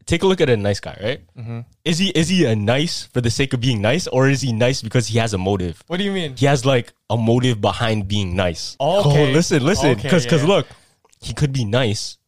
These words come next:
Speaker 1: to get in somebody's pants. That's why he's being nice.
Speaker 2: Yeah, yeah.
Speaker 1: He's being nice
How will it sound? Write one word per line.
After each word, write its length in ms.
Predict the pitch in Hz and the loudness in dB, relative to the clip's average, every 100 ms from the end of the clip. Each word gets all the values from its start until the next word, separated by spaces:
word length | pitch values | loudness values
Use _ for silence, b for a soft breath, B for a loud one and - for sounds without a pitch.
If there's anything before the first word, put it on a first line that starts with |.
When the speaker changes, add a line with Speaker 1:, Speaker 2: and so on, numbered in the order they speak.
| _ _ - | _ _ -10
Speaker 1:
to 80 | 101 | -2
get 140 | 110 | 0
in 60 | 107 | 0
somebody's 320 | 113 104 95 | 0 -2 -2
pants. 420 | 104 101 85 - | -2 -2 -4 -12
That's 280 | 98 101 107 | -6 -4 -2
why 120 | 101 | -2
he's 120 | 101 90 | -2 -2
being 220 | 95 92 | -6 -2
nice. 220 | 104 104 | -2 -4
Speaker 2:
Yeah, 140 | 98 98 | -10 -14
yeah. 80 | 95 98 - _ - | -18 -20 -20 _ -6
Speaker 1:
He's 160 | 151 | -4
being 480 | 117 165 165 165 110 | 0 2 4 2 2
nice 540 | 117 143 127 - - | 0 0 0 -4 -10